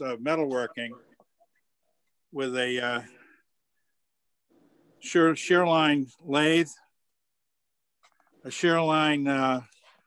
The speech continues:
mill on the, uh, on the left and a tag mill on the right, and of course a big drill press, a tapping machine,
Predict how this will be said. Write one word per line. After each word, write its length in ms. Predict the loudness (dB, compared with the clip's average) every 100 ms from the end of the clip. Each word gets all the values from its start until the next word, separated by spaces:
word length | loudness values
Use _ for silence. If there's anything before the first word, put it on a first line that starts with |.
| _ _
mill 320 | -2 2 4
on 260 | 4 2 2
the, 280 | -2 -2 -2
uh, 240 | -2 -4 -8 _ _ _ _ _ _ _ _ _ _ _ _ _ _
on 160 | -4 0
the 80 |
left 420 | 2 2 2 -2 -6
and 160 | -4
a 60 | -6
tag 380 | -4 -2 -2 -2
mill 220 | -2 -2
on 180 | -2 -4
the 100 | -4
right, 380 | -2 -2 -4 -8
and 80 | -18
of 80 | -6
course 260 | -2 -2
a 60 | -4
big 240 | -4 -4
drill 220 | 0 0 0
press, 540 | -2 -4 -4 -8 -16 -20 _ _ _ _ _ _ _
a 40 | -8
tapping 440 | -2 0 0 -4
machine, 540 | -6 -6 -4 -4 -6